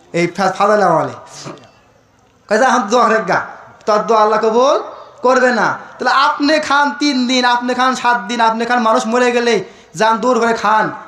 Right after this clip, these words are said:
আর আল্লাহ দোকান, "আল্লাহ মাফ করে দাও।" আপনি খাইছেন হারাম, আপনি খাইলেন বিদাতের জিনিস, আপনি খাইলেন সৎকার জিনিস, আপনি আল্লাহ দোয়া করলে কবুল হবে?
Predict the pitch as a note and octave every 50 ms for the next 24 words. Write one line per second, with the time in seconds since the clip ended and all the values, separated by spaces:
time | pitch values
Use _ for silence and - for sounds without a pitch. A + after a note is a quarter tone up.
0 | - - G3 G#3+ A3 A3 G#3+ G#3+ G#3+ F#3+ F#3 G#3+ G3 G3 G3+ G3 G3 F#3+ G#3 A3
1 | A3+ B3 C4 C4+ C4+ A#3+ A3+ A3 G#3 G#3 - - G#3+ G#3 F#3 G3+ G3+ G3+ F3+ D3
2 | - - - - - - - F#3+ G3 G#3+ G#3+ A3 G#3+ G#3+ A#3+ G#3 - G3 A#3+ C4+
3 | C#4 C#4+ B3+ G#3+ - - - - - - G3 G3+ G#3+ A#3 A#3+ B3 C4 C#4 B3+ G3+
4 | A#3+ A3 B3 A#3+ A#3+ A#3 A#3 G#3+ G#3 A#3+ B3 C4+ C4 A#3 - - - - - F#3+
5 | G3+ G#3 A3 A#3 A#3 A#3 B3+ C4 B3+ - C4+ B3 A#3 - B3 B3 G#3+ A3 A#3+ B3
6 | C4+ C4 G3+ - - - - - - G#3 G#3+ G#3+ A3+ A#3+ A#3 A3 A#3 A3+ G#3+ F3
7 | F#3 A3+ A3 G#3 G#3+ G#3 G#3 G#3 A3 G#3+ G#3 F#3 F#3 F#3 G3 G3 G3